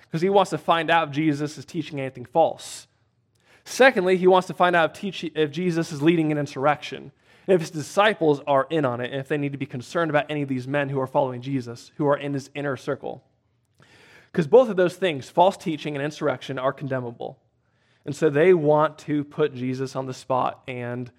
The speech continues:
catch him in his words. And the story continues, verses twenty and twenty-one. Jesus answered him,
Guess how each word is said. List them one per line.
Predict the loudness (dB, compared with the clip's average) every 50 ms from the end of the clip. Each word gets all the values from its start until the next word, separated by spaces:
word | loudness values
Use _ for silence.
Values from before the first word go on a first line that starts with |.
| _ _ _ _ _
catch | -2 -2 -2 -2 -6 -12
him | -12 -12 -12 -12 -14 -14 -10
in | -10 -8 -8
his | -8 -8
words. | -6 -6 -6 -6 -8 -12 -16 -18 -20 -20 _ _ _ _ _ _ _ _ _ _ _ _ _ _ _ _ _ _ _ _ _ _ _ _ _ _ _
And | -10 -10
the | -4
story | -2 -2 -2 -2
continues, | -4 -6 -6 -6 -6 -6 -8 -10 -14 _ _
verses | -8 -8 -8 -8 -12 -14 -12
twenty | -8 -6 -6 -6 -6
and | -8
twenty-one. | -8 -8 -8 -8 -4 -4 -2 -4 -4 -6 -10 -18 _ _ _ _ _ _ _ _ _ _ _ _
Jesus | -6 -4 -4 -4 -6 -6 -6
answered | -8 -8 -6 -6 -8 -8 -8
him, | -10 -12 -14 -16 -20